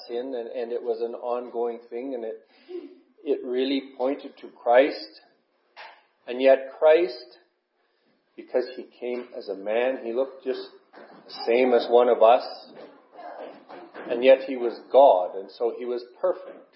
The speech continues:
And in his perfection, he was able to accomplish what we were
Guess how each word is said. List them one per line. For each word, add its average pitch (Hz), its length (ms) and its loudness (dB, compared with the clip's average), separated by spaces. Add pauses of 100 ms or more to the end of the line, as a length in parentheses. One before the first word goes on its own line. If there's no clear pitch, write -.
(1800)
And 139 100 6
in 143 220 6
his 135 120 -2 (140)
perfection, 156 920 2 (1200)
he 180 100 -2
was 180 240 6
able 190 300 6 (100)
to 165 120 0
accomplish 160 640 0
what 160 220 0
we 170 120 -2
were 156 280 0